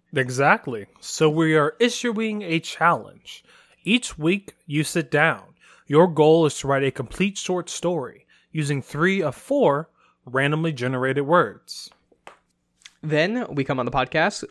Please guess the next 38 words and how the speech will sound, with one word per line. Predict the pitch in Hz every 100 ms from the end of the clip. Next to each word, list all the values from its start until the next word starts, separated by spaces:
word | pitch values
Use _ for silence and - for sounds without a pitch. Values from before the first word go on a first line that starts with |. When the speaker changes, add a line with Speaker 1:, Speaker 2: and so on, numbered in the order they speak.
| -
Speaker 2:
uh, | 143 135
we | 117 135 131 123
read | - 123 131
a | -
story, | 135 - 127 170
we | 160
talk | 131 156
about | 156 156
what | 147
we |
learned | 131 139 156 135
in | 131
reading | 131 135
it, | 185
and | 185
then |
we | 202
talk | 233 226
about | 226
stories | - 208 220
sent | 220 220
in | 226
by | 220
you, | 226 151 208 285 -
l-, | 160 147 175
wonderful, | 269 294 220 - 143 123 127 -
very | - 185 277 220
talented, | 139 113 117 131 120 117 - _ -
uh, | 151 156
generous, | 135 185 220 120 - - - - _ _ _ _ _ -
um, | 127 120 117 117 - -
absolutely | 147 226 - 208 190 170 160 151 139 127 131 _ _ _ -
just, | - 247 254 - _
just | - 381 - -
terrific | - 190 147 139 107 - - - 226
in, | 269 247 202 - 208
in | 247 208
general | 156 123 107 - -